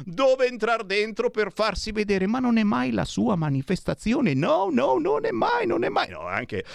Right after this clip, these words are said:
il Gay Pride, eh, ma non era la manifestazione del P D, eh. <laughs> Comunque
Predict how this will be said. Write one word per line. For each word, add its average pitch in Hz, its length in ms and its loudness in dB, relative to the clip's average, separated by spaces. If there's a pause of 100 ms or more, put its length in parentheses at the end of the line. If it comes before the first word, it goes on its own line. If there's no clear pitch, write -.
(140)
il 98 160 -4
Gay 147 300 -2
Pride, 147 520 0
eh, 254 60 -2
ma 254 80 -2
non 202 220 0
era - 340 0
la - 80 0
manifestazione 113 760 -2
del 113 180 -4
P 143 340 -2
D, 113 340 -4
eh. 151 420 -2
<laughs> - 40 -16
Comunque 175 480 -2